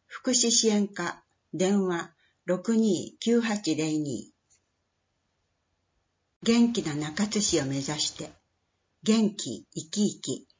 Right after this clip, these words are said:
週一体操教室の紹介。四十四、三三体操クラブ、北部。毎週水曜日十三時三十分から、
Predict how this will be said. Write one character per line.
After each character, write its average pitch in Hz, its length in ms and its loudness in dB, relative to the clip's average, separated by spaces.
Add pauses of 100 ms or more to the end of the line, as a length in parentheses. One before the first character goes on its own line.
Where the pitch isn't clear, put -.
(240)
週 240 220 6
一 233 320 -2
体 214 220 0
操 214 300 -4
教 214 220 -2
室 143 280 -4
の 120 80 -2
紹 143 360 -4
介。 - 300 -14 (880)
四 208 300 4
十 135 240 -4
四、 151 340 -6 (380)
三 233 280 0
三 226 300 -2
体 214 220 0
操 202 260 0
ク 196 140 -6
ラ 151 180 -6
ブ、 - 160 -18 (420)
北 214 300 -4
部。 - 240 -14 (720)
毎 220 220 0
週 240 240 2
水 233 260 0
曜 214 160 0
日 - 320 -8
十 214 200 2
三 220 260 0
時 156 80 -2
三 185 260 -4
十 196 140 -2
分 135 280 -10
か 120 140 -12
ら、 - 180 -12